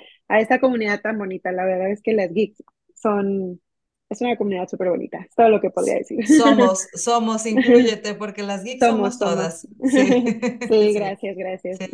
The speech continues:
Speaker 2: so-, somos, somos todas las que estamos aquí, participamos en, de alguna, a-, asistiendo a los meetups, como tú en tu caso, haciendo como asesor en el, en Me-, en Make Something Awesome de nuestra última edición. Y así cada una,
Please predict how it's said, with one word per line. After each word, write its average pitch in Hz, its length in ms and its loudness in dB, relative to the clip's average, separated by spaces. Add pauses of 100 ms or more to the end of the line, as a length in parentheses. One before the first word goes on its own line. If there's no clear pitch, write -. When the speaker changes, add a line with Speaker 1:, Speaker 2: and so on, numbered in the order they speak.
Speaker 2:
so-, 262 220 2
somos, 208 400 -4
somos 233 340 -4
todas 233 300 -2
las 220 180 -6
que 214 60 -14
estamos 202 400 -10
aquí, 202 240 -10
participamos 185 880 -12
en, 160 300 -16
de 175 80 -8
alguna, 175 420 -8
a-, 180 380 -8
asistiendo 190 480 -8
a - 40 -6
los 170 180 -8
meetups, 220 580 -6
como - 300 -10
tú 185 120 -10
en 180 80 -10
tu 185 120 -14
caso, 180 540 -10
haciendo 170 500 -12
como 170 300 -14
asesor 170 640 -12 (300)
en 175 180 -12
el, 170 240 -12
en 175 200 -10
Me-, 170 260 -10
en 170 180 -14
Make 170 140 -12
Something 180 360 -14
Awesome 190 300 -12
de 165 100 -16
nuestra 165 280 -16
última 165 340 -14
edición. 208 440 -12
Y 196 40 -8
así 190 220 -8
cada 226 320 -6
una, 226 280 -10